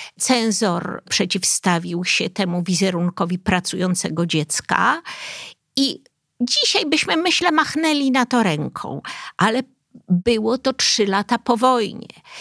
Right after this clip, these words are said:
kiedy te dzieci przecież były wykorzystywane i to w, w sposób absolutnie bezwzględny. W związku z tym cenzor przeciwstawił się lansowaniu modela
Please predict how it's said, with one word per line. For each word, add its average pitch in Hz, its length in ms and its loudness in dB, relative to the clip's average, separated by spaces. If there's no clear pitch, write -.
kiedy 190 600 0
te 226 200 -2
dzieci 151 460 -4
przecież - 540 -2
były 277 380 0
wykorzystywane 160 1120 -2
i 196 140 -4
to 185 340 -2
w, - 360 -20
w - 40 -8
sposób 180 520 -2
absolutnie 180 920 -2
bezwzględny. 185 1200 0
W 180 100 -4
związku 277 800 0
z - 200 -2
tym 294 280 0
cenzor 302 540 -2
przeciwstawił 247 1000 0
się - 160 0
lansowaniu 208 1300 0
modela 185 760 2